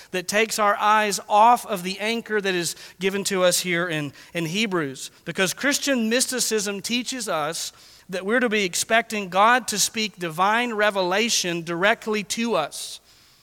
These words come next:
And that the goal of the Christian life is to discern these personal words from God. And then as we discern those personal words from God, that's how we grow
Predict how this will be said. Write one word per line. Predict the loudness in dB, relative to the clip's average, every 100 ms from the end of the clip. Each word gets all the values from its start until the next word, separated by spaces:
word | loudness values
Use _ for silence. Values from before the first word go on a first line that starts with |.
| _ -20 -2
And | 0 2
that | 0
the | 0
goal | 0 4 8 8 6
of | 2
the | -2
Christian | -2 -2 -2 0
life | 4 4 4 0 -2
is | -2 -2
to | -2 -6
discern | -2 0 0 0 2 2 2 -2 -8 -14 -8
these | -4 -4
personal | -2 2 2 2 0 -2
words | -2 0 2 0
from | -4 -6 -6
God. | -4 2 2 4 0 -4 -10 -20 -20 -4
And | -2 0
then | 0 0
as | 2 0 0
we | -4
discern | -2 0 2 2 0 0
those | -2 -4
personal | -4 0 0 0 -2 -2
words | -2 -2
from | -6 -8
God, | -2 0 0
that's | -2 -4
how | -4 -4
we | -4
grow | -8 -2 -2 -2 -4